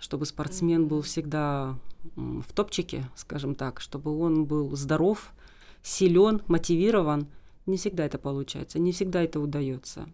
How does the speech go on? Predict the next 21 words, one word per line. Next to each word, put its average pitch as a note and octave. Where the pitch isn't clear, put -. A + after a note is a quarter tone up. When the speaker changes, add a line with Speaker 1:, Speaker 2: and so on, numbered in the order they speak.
Speaker 1:
Я G3+
не G#3+
могу G3+
сказать D3
точно, C#3+
кто D#3+
в C#3
этом -
виноват. C#3+
Все -
травмируются, C#3+
и F#3+
профессионалы, D3
и, E3
скажем D#3
так, D#3
начинающие D#3+
атлеты, C#3+
и C#3+
продвинутые E3
атлеты. C#3+